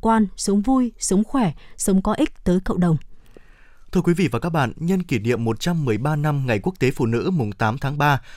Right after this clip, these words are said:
Speaker 2: một nghìn chín trăm tám mươi ba năm khởi nghĩa Hai Bà Trưng và hưởng ứng tuần lễ áo dài do Trung ương Hội Liên hiệp Phụ nữ Việt Nam phát động, Hội Liên hiệp Phụ nữ quận Hà Đông đã tổ chức festival áo dài với chủ đề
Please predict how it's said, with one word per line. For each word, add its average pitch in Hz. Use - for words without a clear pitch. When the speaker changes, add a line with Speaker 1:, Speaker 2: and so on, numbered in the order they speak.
Speaker 2:
một 151
nghìn 151
chín 160
trăm 190
tám 151
mươi 196
ba 180
năm 170
khởi 131
nghĩa 127
Hai 180
Bà 117
Trưng 160
và 143
hưởng 143
ứng 127
tuần 123
lễ 135
áo 147
dài 135
do 190
Trung 196
ương 185
Hội 151
Liên 165
hiệp 127
Phụ 113
nữ 117
Việt 123
Nam 127
phát -
động, 131
Hội 170
Liên 180
hiệp 160
Phụ 131
nữ 127
quận 127
Hà 131
Đông 147
đã 127
tổ -
chức 190
festival 143
áo 120
dài 127
với 127
chủ 151
đề 120